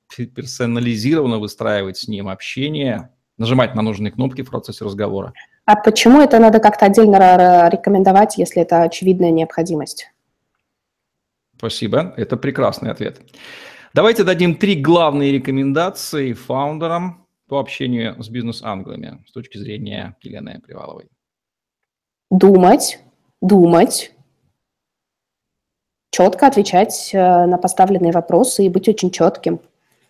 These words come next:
Speaker 1: Ну что же, прекрасное, лаконичное и совершенно завершенное по своей мысли мнение о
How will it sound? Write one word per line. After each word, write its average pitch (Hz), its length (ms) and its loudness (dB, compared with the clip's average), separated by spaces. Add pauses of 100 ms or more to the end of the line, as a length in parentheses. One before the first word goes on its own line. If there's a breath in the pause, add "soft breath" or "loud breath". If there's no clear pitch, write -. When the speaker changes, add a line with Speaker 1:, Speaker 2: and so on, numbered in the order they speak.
(1120 soft breath)
Speaker 1:
Ну 139 80 -14
что 156 120 -6
же, 143 100 -2
прекрасное, 160 640 -2
лаконичное 139 840 -4
и 131 340 -10
совершенно 131 520 -10
завершенное 123 720 -6
по - 160 -18
своей 113 480 -8 (400 soft breath)
мысли 147 760 -2
мнение 147 920 -2 (180)
о 127 320 -2